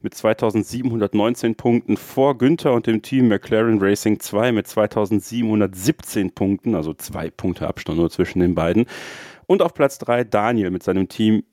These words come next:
Visa Kick H P Aldi Racing mit zweitausendsechshundertdreiundachtzig Punkten. Also euch allen auch natürlich Gratulation. Ähm, die Spiele lassen wir noch weiterlaufen für den Rest der Saison. Äh, soll euch ja den Spaß nicht nehmen. Und, ähm,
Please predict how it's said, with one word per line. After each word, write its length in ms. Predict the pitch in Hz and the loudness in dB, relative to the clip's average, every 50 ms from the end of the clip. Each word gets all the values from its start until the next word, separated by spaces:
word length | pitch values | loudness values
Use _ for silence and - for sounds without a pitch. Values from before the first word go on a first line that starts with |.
| _ _ | _ _
Visa 340 | 95 104 143 151 156 143 135 | -2 -2 0 2 2 2 0
Kick 360 | - - - 135 131 - - | 0 -2 -4 -4 -4 -2 -2
H 100 | 98 101 | -2 -2
P 320 | - - - 107 107 107 | -2 -2 -2 -2 -2 -2
Aldi 320 | - 95 98 101 98 101 101 | 0 0 -2 0 0 0 2
Racing 500 | 92 90 90 101 101 - - 101 90 92 | 2 4 4 2 0 0 -2 0 0 2
mit 140 | 92 90 | 0 0
zweitausendsechshundertdreiundachtzig 2000 | - - - 92 95 - - 98 90 90 98 87 - 95 - - - - 87 85 82 82 - - _ _ _ - - 90 95 98 90 71 82 - - - 80 - | -2 -4 -2 -2 -2 -2 -2 -4 -4 -4 -6 -6 -6 -6 -8 -8 -8 -6 -4 -4 -4 -4 -8 -14 _ _ _ -8 -4 -2 0 0 0 -2 -6 -8 -10 -14 -18 -14
Punkten. 380 | - - 80 80 - - 85 - | -12 -10 -10 -10 -8 -10 -8 -6
Also 200 | - 104 110 135 | -4 -2 0 0
euch 240 | 123 - - - - | 2 2 0 0 0
allen 260 | 117 113 113 127 120 | 0 0 0 0 -2
auch 240 | 69 85 117 113 - | -2 -2 -4 -2 -2
natürlich 400 | 117 107 - - 120 117 113 - | -4 -4 -4 -4 -4 -4 -4 -2
Gratulation. 800 | - 107 104 - - 110 107 - - - 107 110 127 139 151 165 - - _ | 0 0 0 2 2 0 0 0 -2 -2 0 2 2 2 0 -2 -6 -12 _
Ähm, 420 | - 92 98 104 107 101 98 101 101 | -4 0 0 2 2 2 2 0 0
die 140 | 95 107 104 | 0 -2 -2
Spiele 240 | - - 165 165 | 2 2 4 4
lassen 240 | 156 139 143 143 - | 6 4 2 2 2
wir 80 | 147 135 | 2 2
noch 160 | 131 117 107 | 2 2 2
weiterlaufen 640 | 98 107 139 - 165 156 151 143 151 151 - 165 - - - - - - - - - - - - _ _ | 0 0 0 -2 -2 0 2 2 2 2 0 -4 -4 -6 -14 -20 -20 -20 -20 -20 -20 -20 -20 -20 _ _
für 120 | - - | -4 2
den 120 | 143 139 139 | 2 4 4
Rest 240 | 123 139 147 - - | 4 2 0 2 2
der 100 | 147 139 | 2 4
Saison. 540 | 131 127 123 127 127 139 156 165 156 139 | 4 4 4 4 4 4 4 2 2 0
Äh, 420 | 127 98 110 113 117 117 117 117 104 | -4 -2 2 4 4 6 4 4 2
soll 200 | 107 113 110 110 | 0 0 2 2
euch 100 | 117 - | 2 2
ja 100 | - 110 | 0 0
den 140 | 104 104 101 | 0 0 -2
Spaß 360 | - - 95 101 117 - - | 0 0 0 0 0 0 0
nicht 160 | 120 113 - | -2 0 0
nehmen. 440 | 101 98 98 101 117 135 139 131 - | 2 2 4 4 4 4 4 4 2
Und, 380 | - 110 110 110 110 - - - | 2 2 2 2 2 -2 -2 0
ähm, 520 | - 101 104 110 110 107 107 107 101 - | 0 2 4 4 4 4 4 2 0 -4